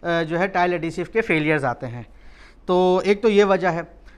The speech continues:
दूसरी वजह ये है कि हम हमारे, क्योंकि आपको पता है कि जो भी कोई टेक्निकल बंदा होगा उसको ये पता होगा कि सीमेंट तराई मांगता है, सीमेंट की क्योरिंग होनी चाहिए।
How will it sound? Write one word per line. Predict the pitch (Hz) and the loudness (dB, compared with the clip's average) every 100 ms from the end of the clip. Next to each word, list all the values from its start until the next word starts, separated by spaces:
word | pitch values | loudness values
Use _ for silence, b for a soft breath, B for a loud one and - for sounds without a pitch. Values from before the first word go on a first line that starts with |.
| b 156 | b -2
दूसरी | 190 202 262 | -2 0 -2
वजह | 254 247 254 | -2 0 -2
ये | 240 240 | -2 -2
है | 220 254 | 0 -2
कि | 254 254 | -4 -6
हम | 196 175 247 | 0 0 0
हमारे, | 196 202 214 226 226 | -2 0 0 0 -2
क्योंकि | - 214 233 | -6 -4 0
आपको | 202 - | 0 0
पता | 226 196 226 | -4 -2 0
है | 220 220 | 0 0
कि | 220 | -4
जो | 190 214 | -2 -4
भी | 226 | -2
कोई | 220 | -4
टेक्निकल | 220 190 208 214 | -4 -8 -8 -6
बंदा | 208 196 208 | -6 -4 -4
होगा | 208 | -4
उसको | 208 214 | -6 -4
ये | 202 | -4
पता | 208 190 208 | -2 -4 -2
होगा | 202 214 | -2 -2
कि | 208 | -6
सीमेंट | 202 - 190 208 - | -10 -8 -6 -6 -4
तराई | 170 180 | -2 -2
मांगता | 202 190 196 220 | -2 -2 -2 -6
है, | |
सीमेंट | 214 185 180 190 | -6 -6 -6 -6
की | 226 | -10
क्योरिंग | 220 185 175 180 | -6 -2 -2 -2
होनी | 151 139 | -4 -6
चाहिए। | 131 117 110 | -10 -12 -14